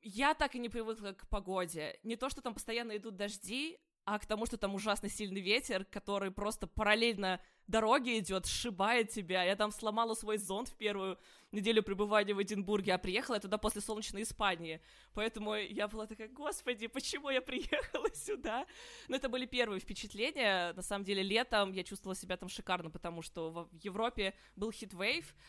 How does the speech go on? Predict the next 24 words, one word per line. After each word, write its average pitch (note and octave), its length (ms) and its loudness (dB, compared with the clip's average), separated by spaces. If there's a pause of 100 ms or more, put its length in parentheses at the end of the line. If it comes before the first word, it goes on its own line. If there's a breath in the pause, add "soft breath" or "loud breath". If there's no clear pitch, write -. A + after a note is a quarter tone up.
(240 soft breath)
а G3 140 6
в G3 100 2
Эдинбурге G3 460 0
было F#3 400 0
двадцать G3+ 380 0
с - 40 -6
небольшим A3+ 320 -4
градусом, A3+ 560 0
и G#3 40 2
мы A3+ 100 2
даже, B3 220 4
по-моему, G#3 340 -4
в G#3+ 60 -6
море G3 260 2
успели E3 260 -4
покупаться. D#3+ 560 -6
Какое F3 300 -6
там D#3+ 100 -16
Северное F#3 460 -10
море? D#3 320 -10 (420 soft breath)
Да, D#3+ 240 -4 (120)
б-, - 100 -10
было B3 280 4
волшебно. G3+ 540 0